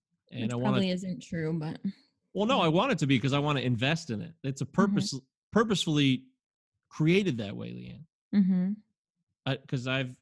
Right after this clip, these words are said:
Speaker 1: had a lot of careers where I dabbled. You know, I tried T V news, I tried being a high school teacher, you know, et cetera, et cetera. I've tried a lot of
Speaker 2: Mm-hmm.
Speaker 1: different things.
Speaker 2: Mm-hmm.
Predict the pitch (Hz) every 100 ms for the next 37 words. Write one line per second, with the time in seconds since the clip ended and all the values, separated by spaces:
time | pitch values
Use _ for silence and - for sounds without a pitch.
0 | - 135 135 151 135 147 143 143 127 120
1 | 117 131 135 135 135 135 _ _ _ _
2 | - 123 113 127 117 135 120 139 285 247
3 | 170 110 123 117 113 107 127 123 127 110
4 | 302 240 226 220 202 123 107 - 165 131
5 | 117 151 113 113 127 151 139 131 - 190
6 | 262 415 349 165 240 320 - _ _ 220
7 | 202 208